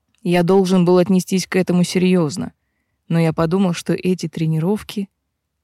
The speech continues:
"Значит", подтолкнула Элла, когда он замолчал. "Хороший отец сказал бы сыну, что он любит его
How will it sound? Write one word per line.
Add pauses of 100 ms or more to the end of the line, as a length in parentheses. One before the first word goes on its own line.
(240)
"Значит", (500)
подтолкнула
Элла,
когда
он
замолчал. (340)
"Хороший
отец
сказал
бы
сыну,
что
он
любит
его